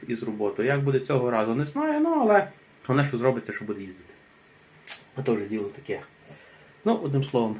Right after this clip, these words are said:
якось воно так. Хо, підписуйтесь, ставте лайки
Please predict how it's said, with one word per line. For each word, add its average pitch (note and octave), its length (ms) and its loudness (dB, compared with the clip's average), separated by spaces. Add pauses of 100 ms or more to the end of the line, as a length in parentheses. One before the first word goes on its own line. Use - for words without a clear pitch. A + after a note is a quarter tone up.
якось B2+ 300 0
воно C#3 200 4
так. G#3 320 2 (1400)
Хо, B2+ 300 6 (260)
підписуйтесь, F3 680 4 (120)
ставте A#2 400 4
лайки D3+ 440 4